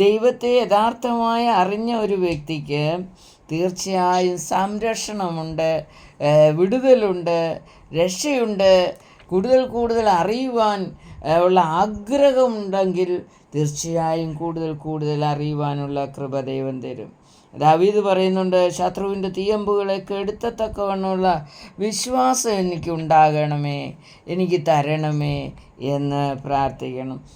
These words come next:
പ്രാർത്ഥിക്കുന്നു. ശത്രുവിൻ്റെ തീയമ്പുകളെ കെടുത്തിക്കളയുവാൻ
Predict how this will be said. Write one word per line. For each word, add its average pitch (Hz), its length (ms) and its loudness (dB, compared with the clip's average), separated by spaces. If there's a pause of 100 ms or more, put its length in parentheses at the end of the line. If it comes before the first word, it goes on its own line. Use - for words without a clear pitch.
(140)
പ്രാർത്ഥിക്കുന്നു. 135 760 -4 (440)
ശത്രുവിൻ്റെ 214 600 -4 (100)
തീയമ്പുകളെ 208 720 0 (140)
കെടുത്തിക്കളയുവാൻ 190 920 -2